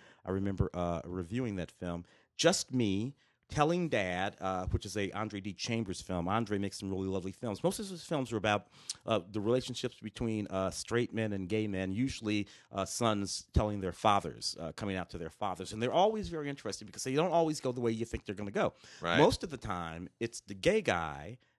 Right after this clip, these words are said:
Speaker 1: that has the issue.
Speaker 2: Yeah.
Speaker 1: And in his films, and the dad is like, "Well, we always knew you were gay, son."
Speaker 2: <laughs> Right.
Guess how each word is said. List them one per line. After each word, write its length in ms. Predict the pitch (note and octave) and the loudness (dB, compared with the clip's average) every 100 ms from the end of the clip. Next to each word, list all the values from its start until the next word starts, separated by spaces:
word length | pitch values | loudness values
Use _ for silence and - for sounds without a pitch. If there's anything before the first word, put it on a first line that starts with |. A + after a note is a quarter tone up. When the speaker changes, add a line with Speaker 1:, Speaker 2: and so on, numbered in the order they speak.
| _ A2+ | _ -2
Speaker 1:
that 100 | A#2 | 0
has 240 | A2+ G#2+ | 0 -2
the 120 | - - | -4 -2
issue. 380 | F3+ - D2 - _ _ - | -2 -2 -6 -6 _ _ -4
Speaker 2:
Yeah. 180 | G2 A2 | 0 0
Speaker 1:
And 120 | G#2 | 0
in 100 | A2+ | 2
his 200 | B2+ - | 2 2
films, 340 | A2 F#2 F#2 | 0 0 -2
and 80 | G2+ | -2
the 60 | G2+ | 2
dad 260 | C3+ E3 | 4 4
is 140 | B2+ A2 | 0 -2
like, 240 | G2+ F#2 | -2 -2
"Well, 180 | F#2+ F#2 | -2 2
we 100 | A#2 | 4
always 280 | C#3+ F#2+ B2+ | 4 2 0
knew 80 | |
you 100 | C#3 | 0
were 120 | E2 D#2 | -2 -2
gay, 200 | G2+ G2+ | -2 -2
son." 240 | - D2+ | -6 -2
Speaker 2:
<laughs> 800 | - - A3+ - - G3+ D#3+ - | 0 8 10 10 10 8 8 6
Right. 200 | D3 | 0